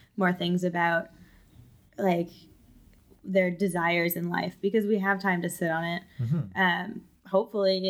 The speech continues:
Speaker 1: if you live with a partner or roommate or something, like, relationships can be stronger because of it. Like, you've got more time to kind of nourish the things that you haven't been.
Speaker 2: Yeah.
Speaker 1: So
Speaker 2: You know, parents
Speaker 1: Yeah.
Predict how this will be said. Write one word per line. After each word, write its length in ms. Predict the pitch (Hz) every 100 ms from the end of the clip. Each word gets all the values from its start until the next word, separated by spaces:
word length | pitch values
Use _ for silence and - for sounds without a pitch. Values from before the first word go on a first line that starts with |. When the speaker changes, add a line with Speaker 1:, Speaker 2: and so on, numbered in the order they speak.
| 185 185
Speaker 1:
if 180 | 190 185
you 120 | 175
live 140 | 180
with 120 | 180 185
a 60 |
partner 440 | 185 190 208 185 180
or 40 |
roommate 280 | 190 202 190
or 100 | 185
something, 320 | 185 190 185
like, 160 | 180 185
relationships 600 | 185 180 185 196 190 190
can 140 | 190
be 80 | 180
stronger 420 | 180 180 180 180
because 320 | 180 185 175
of 120 | 170
it. 200 | 170 175
Like, 160 | 190 185
you've 160 | 185 -
got 220 | 190 196
more 140 | 180
time 280 | 185 - 185
to 260 | 180 180 185 - - - _
kind 140 | 214
of 120 | 196 175
nourish 600 | 185 185 180 - - - -
the 140 | 190
things 280 | 190 196 196
that 120 | 185
you 100 | 190
haven't 300 | 180 180 180
been. 280 | 190 185 185 - -
Speaker 2:
Yeah. 520 | 123 123 143 117 107 - - -
Speaker 1:
So 340 | 196 180 170
Speaker 2:
You 60 | 180
know, 140 | 110
parents 640 | 104 - 117 113 113 - - _ _
Speaker 1:
Yeah. 420 | 233 440 453 202